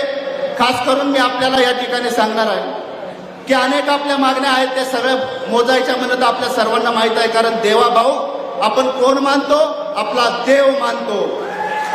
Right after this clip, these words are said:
म्हणून <clears throat> त्या ठिकाणी अनेक आपल्या मागण्या मान्य झाल्या. आपल्याला आज या ठिकाणी बाकीचे जे, जो गो-, आपल्याला गिफ्ट मिळणार आहे,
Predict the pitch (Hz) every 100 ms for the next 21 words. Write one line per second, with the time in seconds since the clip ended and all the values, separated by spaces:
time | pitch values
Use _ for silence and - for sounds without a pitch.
0 | 831 - - - - - - - 247 311
1 | 320 - - 277 - - - - - -
2 | - 262 277 277 269 269 262 240 285 269
3 | 254 254 247 240 233 233 220 226 220 214
4 | 190 175 170 - - - 220 240 254 254
5 | 269 226 - - - 208 254 269 262 262
6 | 262 247 269 254 262 - - - - -
7 | - - - - - - - - 247 302
8 | 269 254 269 254 254 - - - 247 254
9 | 170 254 247 226 254 262 262 - - 285
10 | 269 254 240 175